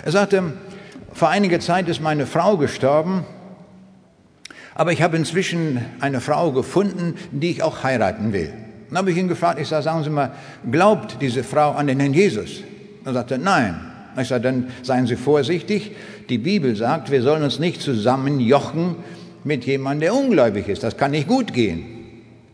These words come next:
Also, wir haben ja noch eine Veranstaltung. Bringen Sie morgen diese Frau hier mit. Dann hat sie die Chance, Ja zu sagen. Und dann sind sie beide gläubig. Und dann sage ich, dann geht's ab.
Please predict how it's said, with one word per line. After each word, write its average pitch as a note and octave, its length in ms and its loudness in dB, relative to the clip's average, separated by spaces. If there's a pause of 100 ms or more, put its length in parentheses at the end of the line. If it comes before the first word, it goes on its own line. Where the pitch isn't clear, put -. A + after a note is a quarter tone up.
(260)
Also, D3 520 4 (1040)
wir D3+ 140 2
haben E3+ 140 2
ja D#3+ 80 4
noch C3+ 180 2
eine C#3+ 220 2
Veranstaltung. C#3+ 920 0
Bringen D3 320 4
Sie F3+ 280 2
morgen B2 500 2
diese C#3+ 240 2
Frau B2 300 0
hier G#2+ 140 0
mit. D#3+ 260 0
Dann B2 100 2
hat - 140 2
sie B2+ 100 -2
die A2+ 140 0
Chance, A#3+ 580 2 (460)
Ja G3+ 280 4
zu G#3+ 140 2
sagen. F#3 320 2
Und D3 80 2
dann C3+ 100 4
sind D3+ 120 4
sie A#2 120 0
beide G3+ 360 6
gläubig. F3+ 440 6 (540)
Und D3 140 -2
dann C#3+ 160 2
sage C#3 220 0
ich, A#2+ 80 -4
dann C3 200 0
geht's D3+ 240 -2
ab. F#2+ 160 -4